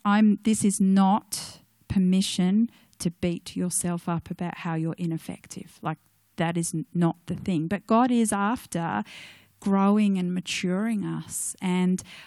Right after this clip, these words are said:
I want to consistently grow and mature, to be effective and flourishing in my calling and my assignment as a woman of God. And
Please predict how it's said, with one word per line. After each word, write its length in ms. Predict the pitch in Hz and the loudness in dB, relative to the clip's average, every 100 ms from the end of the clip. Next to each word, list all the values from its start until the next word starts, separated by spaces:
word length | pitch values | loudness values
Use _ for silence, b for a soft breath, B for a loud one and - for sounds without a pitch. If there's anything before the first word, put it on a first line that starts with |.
| B | B
I 180 | 214 269 | 0 0
want 520 | 226 202 247 277 - - _ | 2 4 4 2 -4 -10 _
to 140 | - 269 | -6 -4
consistently 880 | - 233 - 190 - 185 - 190 | 0 0 2 -2 -4 -10 -10 -10
grow 360 | 190 185 175 175 | -8 -4 -4 -2
and 140 | 165 | -2
mature, 640 | 165 - - 180 160 165 202 B B - | -4 -4 -4 -2 -2 -4 -6 B B 0
to 100 | 214 | 0
be 220 | 226 226 | 2 0
effective 800 | 202 - 214 - - 254 196 - - B B | 0 -4 -6 -6 -4 0 0 -4 -18 B B
and 140 | 202 | 4
flourishing 800 | 170 - 208 202 233 262 - 190 | 4 0 -8 -6 -4 -4 -2 -2
in 160 | 185 180 | 0 0
my 200 | 185 180 | 0 -2
calling 600 | - - 202 202 190 185 | -4 0 2 2 2 0
and 140 | 180 | 0
my 180 | 175 175 | 0 0
assignment 840 | 170 - 180 180 185 185 180 175 - | 0 0 0 2 2 2 0 -2 -4
as 180 | 180 | -2
a 60 | 185 | -2
woman 300 | 180 180 180 | 0 0 0
of 160 | 175 - | -4 -4
God. 340 | 190 175 175 | -2 -2 -2
And 260 | - 202 | -2 -2